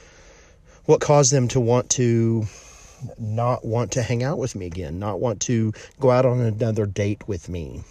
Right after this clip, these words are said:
go, go, yeah, go out on another date with me? And I asked them, I, well, not all of them, but I've asked them, like, "What was it about me that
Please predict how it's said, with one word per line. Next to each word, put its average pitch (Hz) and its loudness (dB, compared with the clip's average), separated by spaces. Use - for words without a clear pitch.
go, 98 -2
go, 90 -12
yeah, 107 -6
go 110 0
out 117 -2
on 104 -4
another 98 -4
date 98 -6
with 113 -10
me? - -14
And 147 0
I 185 2
asked 226 0
them, 98 -8
I, 131 -6
well, 117 2
not 135 6
all 143 8
of 104 2
them, 120 0
but 117 4
I've 135 0
asked 175 2
them, 107 2
like, 104 -2
"What 151 2
was 135 0
it - -2
about 110 -2
me 95 -6
that 104 -2